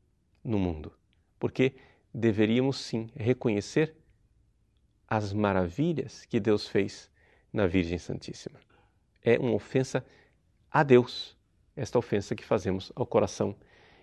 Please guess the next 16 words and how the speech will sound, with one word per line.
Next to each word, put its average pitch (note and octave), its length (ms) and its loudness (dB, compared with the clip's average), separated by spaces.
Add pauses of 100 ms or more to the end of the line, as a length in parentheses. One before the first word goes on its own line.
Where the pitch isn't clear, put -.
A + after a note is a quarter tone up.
(160)
imaculado G#2+ 640 2
de F#2+ 100 -6
Maria. F#2 380 -2 (480)
Por F3 100 6
isso, F#3+ 300 4 (760)
quando B2 420 4 (760)
Nossa A#2+ 260 4
Senhora B2+ 320 2
aparece A2 540 4
a F#2+ 40 2
Lúcia G#2+ 420 0
e G2 60 0
mostra G#2 500 2 (200)
o - 80 -4
seu C3+ 220 8
coração, B2 680 6